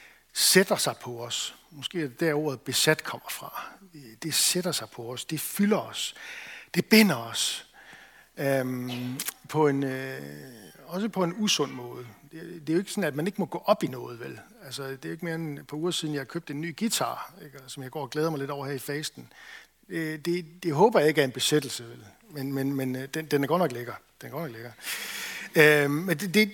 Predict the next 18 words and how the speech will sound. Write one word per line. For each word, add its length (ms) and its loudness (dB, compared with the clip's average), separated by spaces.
altså, 180 -2
men 100 -2
det 100 2
er 60 2
bare 120 10
lige 100 2
for 360 6
at 80 -2
få 240 -2
sat 180 4
tingene 260 4
i 40 2
perspektiv. 520 -2
Men 120 0
der 60 2
kan 220 -2
være 200 4
noget, 400 4